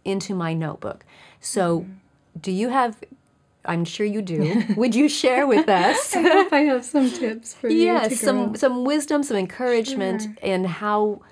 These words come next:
Speaker 1: we can all keep growing in that.
Speaker 2: Right.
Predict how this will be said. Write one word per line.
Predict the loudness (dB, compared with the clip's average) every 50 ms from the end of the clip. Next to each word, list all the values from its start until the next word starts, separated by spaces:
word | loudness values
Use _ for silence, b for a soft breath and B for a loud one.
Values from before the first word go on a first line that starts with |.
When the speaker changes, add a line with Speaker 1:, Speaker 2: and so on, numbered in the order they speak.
| b b b
Speaker 1:
we | -2 -2 -2
can | -2 -4 -4
all | 0 0 0 0 0
keep | -2 -6 -8 -8 -6
growing | -6 -4 -4 -2 -2 -4 -4 -6 -8 -10 -12 -12 -10
in | -8 -8 -6 -8
that. | -8 -12 -14 -14 -18 -20 _ _ _ _ _ _ _ _ -18
Speaker 2:
Right. | -18 -16 -16 -18 -20